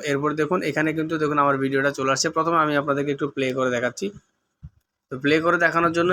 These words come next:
এই দেখুন আমি একটু প্লে করে, এখন কীরকম দেখাচ্ছে, এখন কিন্তু ভিডিওটা নরমাল। তো এখন আমরা এই ভিডিওটাকে আমরা এইচডিআর কোয়ালিটিতে রূপান্তর করব। তো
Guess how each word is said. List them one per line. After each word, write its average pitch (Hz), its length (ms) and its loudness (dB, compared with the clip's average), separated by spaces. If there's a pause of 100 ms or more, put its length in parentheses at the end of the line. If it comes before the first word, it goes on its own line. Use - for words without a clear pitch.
এই 156 80 0
দেখুন 143 220 2
আমি 143 140 2
একটু 151 160 0
প্লে 139 180 2
করে, 139 120 4 (260)
এখন 175 220 0
কীরকম 170 340 2
দেখাচ্ছে, 170 340 0
এখন 151 160 0
কিন্তু 156 240 2
ভিডিওটা 147 300 2 (120)
নরমাল। 123 340 2 (140)
তো 143 60 -4 (100)
এখন 170 220 -2
আমরা 170 200 4
এই 156 120 0
ভিডিওটাকে 175 500 0
আমরা 170 120 2 (100)
এইচডিআর 143 420 0
কোয়ালিটিতে 139 400 0 (380)
রূপান্তর 147 540 2
করব। 120 140 0 (100)
তো 139 40 -6